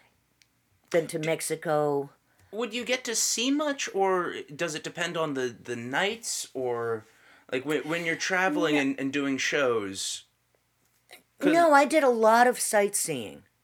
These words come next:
Speaker 2: Okay.
Speaker 1: We would have, because we weren't, because the ballets were already set,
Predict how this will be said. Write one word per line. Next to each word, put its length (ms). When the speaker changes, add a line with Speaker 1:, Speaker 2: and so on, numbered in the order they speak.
Speaker 2:
Okay. 460
Speaker 1:
We 160
would 160
have, 640
because 880
we 260
weren't, 720
because 320
the 100
ballets 480
were 160
already 360
set, 680